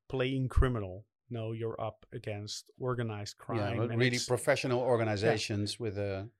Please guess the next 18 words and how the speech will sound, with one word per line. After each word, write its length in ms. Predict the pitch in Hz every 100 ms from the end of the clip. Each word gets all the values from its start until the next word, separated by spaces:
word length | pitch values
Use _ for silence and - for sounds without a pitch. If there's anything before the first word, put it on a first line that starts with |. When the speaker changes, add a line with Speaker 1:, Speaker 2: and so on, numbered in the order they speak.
| -
Speaker 2:
with 160 | 107
Speaker 1:
And 120 | 160
Speaker 2:
a, 20 | 170
Speaker 1:
it's 80 |
Speaker 2:
yeah. 80 | 196
Speaker 1:
actually, 500 | 180 113 180 165 156 -
there's, 260 | 139 147 -
there's 180 | 143 143
actually 320 | 151 - 143
statistics 760 | - 131 - 139 - 151 -
around, 380 | 139 127 117 117
and 140 | 117
obviously 600 | 120 123 123 127 - 127 117
these 220 | 113 123
are 160 | 117 117
guesstimates 680 | 117 113 - - 123 110 -
because, 320 | 123 - 117
Speaker 2:
Yeah. 120 | 113